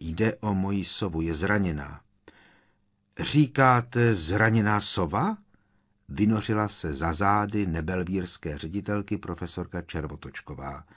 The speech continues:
Kouřila dýmku a v ruce držela denního věštce. „Ano,“ potvrdil Harry a opatrně sejmul Hedviku z ramene. „Přiletěla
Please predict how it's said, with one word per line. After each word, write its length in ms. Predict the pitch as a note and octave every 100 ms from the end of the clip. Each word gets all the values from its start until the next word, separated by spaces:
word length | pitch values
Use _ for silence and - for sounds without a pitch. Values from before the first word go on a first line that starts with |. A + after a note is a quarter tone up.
| - - - _
Kouřila 520 | E2+ F2 D#2 D2 C#2+
dýmku 680 | C2 E2 A2 A#2 C3+ C3 A#2+
a 100 | A#2
v 80 |
ruce 340 | F2+ F#2+ - F#2+
držela 440 | E2 D#2 F2 F#2
denního 520 | E2+ D2 D2 E2+ D#2
věštce. 640 | D#2 C#2+ - - - - C#2+ _ _ _ _ -
„Ano,“ 440 | - B2 A#2 F#2 D2 - _ _
potvrdil 520 | - D#2 F2 F#2 F2+
Harry 340 | D2 F2+ A2+ C#3+ - - - - -
a 180 | A2+ -
opatrně 560 | A#2+ B2+ B2 C3 C3+ C3
sejmul 480 | - A2 A2 A2 F#2
Hedviku 520 | D2+ E2 G2 - G2
z 100 | D#2
ramene. 500 | E2+ F2 E2 C#2 - _ _ _ _
„Přiletěla 560 | - - C3 B2 A#2+ A#2